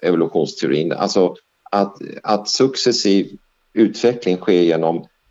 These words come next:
naturligt urval som verkar på mutationer, alltså kopieringsfel när D N A ärvs ner från föräldragenerationen till barngenerationen. Den, den är inte så, den är,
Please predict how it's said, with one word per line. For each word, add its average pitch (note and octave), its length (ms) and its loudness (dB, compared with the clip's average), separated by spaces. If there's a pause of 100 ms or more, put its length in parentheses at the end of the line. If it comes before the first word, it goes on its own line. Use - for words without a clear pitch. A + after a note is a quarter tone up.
(120)
naturligt G#2+ 600 0
urval E2+ 400 2
som F#2 180 0
verkar F2 400 2
på F#2 160 -2
mutationer, F#2 760 2
alltså D#2 340 -2 (260)
kopieringsfel F#2+ 880 2
när E2+ 140 -2
D E2 220 0
N D#2+ 140 -2
A F2 320 0 (380)
ärvs F2+ 300 -2
ner E2 200 0
från D#2+ 380 -4 (420)
föräldragenerationen E2 920 0
till E2 120 -2
barngenerationen. D2 960 0
Den, G#2+ 360 0
den C3 200 4
är F#3 60 6
inte C3 180 2
så, G#2+ 160 0
den B2 240 2
är, D3 200 2